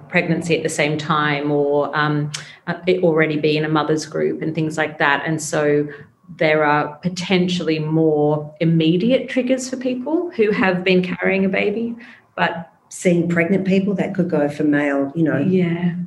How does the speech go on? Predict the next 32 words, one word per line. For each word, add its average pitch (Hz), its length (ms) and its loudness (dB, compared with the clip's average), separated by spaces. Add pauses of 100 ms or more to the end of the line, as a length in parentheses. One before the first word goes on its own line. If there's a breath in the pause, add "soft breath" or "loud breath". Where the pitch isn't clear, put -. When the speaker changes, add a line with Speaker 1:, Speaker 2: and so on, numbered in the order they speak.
Speaker 2:
potential 151 420 -2
dads 151 380 0
or 156 160 2
mums 147 340 0
seeing 160 240 0
other 151 160 -2
pregnant 180 400 0
people 175 300 0
around, 160 440 2
or 196 260 -4
Speaker 1:
Mm-hmm. 196 360 -2
Speaker 2:
maybe 190 220 2
you 170 160 4
were 160 100 2
pregnant 165 380 0
at 160 80 -2
the 175 80 -6
same 180 280 0
time 165 240 2
as 156 120 -4
a 160 40 -8
friend, 208 800 -4 (220)
you 214 80 -4
know, 226 160 0
and 226 160 4
that, 175 300 -2
and 175 200 0
that 170 240 -6 (100)
other 170 220 0
pregnancy 185 600 0
kept 185 200 -2
going. 175 560 0